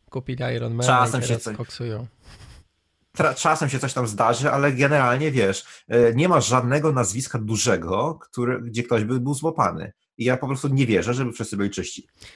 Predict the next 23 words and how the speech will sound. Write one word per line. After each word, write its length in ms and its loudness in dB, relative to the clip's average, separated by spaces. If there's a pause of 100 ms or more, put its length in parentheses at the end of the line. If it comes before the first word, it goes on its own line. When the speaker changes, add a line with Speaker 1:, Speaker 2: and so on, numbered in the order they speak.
(140)
Speaker 1:
Nie 80 -4
no, 60 0
Speaker 2:
Nie, 60 -2
Speaker 1:
w 20 -6
Speaker 2:
więc 140 -4
Speaker 1:
kuluarach 320 2
Speaker 2:
to 40 4
jest 120 2
Speaker 1:
mówią, 160 4
Speaker 2:
zupełnie 240 2
Speaker 1:
że 60 2
age 120 -4
grouperzy 500 0
nawet 300 0
ładują, 500 -2
więc 260 -8
jakby 460 -8 (280)
Speaker 2:
A 120 4
to, 180 4
ej, 160 4
e, 100 -4 (120)
wiesz 240 4
co, 280 6